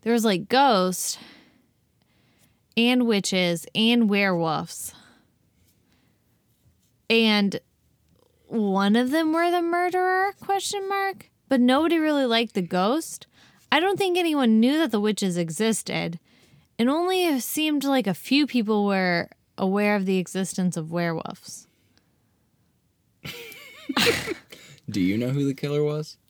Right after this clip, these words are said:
Speaker 1: The killer was the witch.
Speaker 2: Okay. I was just making sure, 'cause based on the way you
Speaker 1: Yeah.
Speaker 2: described that, I was
Speaker 1: Well, because
Speaker 2: not certain.
Speaker 1: they, they try to make it sound like it was maybe the ghost that killed them.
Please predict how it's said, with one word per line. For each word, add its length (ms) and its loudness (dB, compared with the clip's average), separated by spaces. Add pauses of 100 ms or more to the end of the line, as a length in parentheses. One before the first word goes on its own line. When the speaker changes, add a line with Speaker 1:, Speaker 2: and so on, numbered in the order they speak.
(120)
Speaker 1:
The 240 0
killer 360 2
was 180 0
the 100 -2
witch. 600 -4
Speaker 2:
Okay. 300 -8 (1300)
I 80 0
was 100 2
just 160 -6
making 240 -2
sure, 220 -6
'cause 160 -8
based 320 4
on 80 2
the 100 2
way 80 0
you 60 0
Speaker 1:
Yeah. 80 -4
Speaker 2:
described 400 -6
that, 200 -6
I 60 -8
was 180 -6
Speaker 1:
Well, 160 4
because 280 2
Speaker 2:
not 180 -4
certain. 480 -10
Speaker 1:
they, 420 2 (140)
they 320 2 (160)
try 300 2
to 100 0
make 240 0
it 140 -2
sound 320 0
like 240 0
it 80 0
was 180 0
maybe 260 2
the 140 0
ghost 400 -2
that 160 -2
killed 280 -4
them. 280 -6